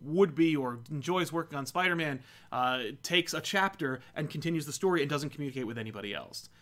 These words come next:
And then by the time they get all to the last chapter, then they all got back together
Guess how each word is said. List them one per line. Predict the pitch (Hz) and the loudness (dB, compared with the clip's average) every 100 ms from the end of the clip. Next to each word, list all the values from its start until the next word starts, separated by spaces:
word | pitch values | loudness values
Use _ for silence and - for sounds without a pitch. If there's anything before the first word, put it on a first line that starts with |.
| - - | -20 -6
And | 143 | 0
then | 151 143 | 2 4
by | 143 | 2
the | 135 | 2
time | 131 147 | -2 -2
they | 139 | -2
get | 135 | -2
all | 131 117 - | -2 -4 -6
to | 131 | -8
the | 120 | -4
last | 131 120 - | -2 -2 -2
chapter, | 127 117 | -4 -4
then | 120 | -6
they | 120 | -4
all | 117 143 | -2 -2
got | 139 127 117 | -2 -4 -2
back | 151 170 | 0 0
together | 147 127 123 120 | -2 -4 -2 -4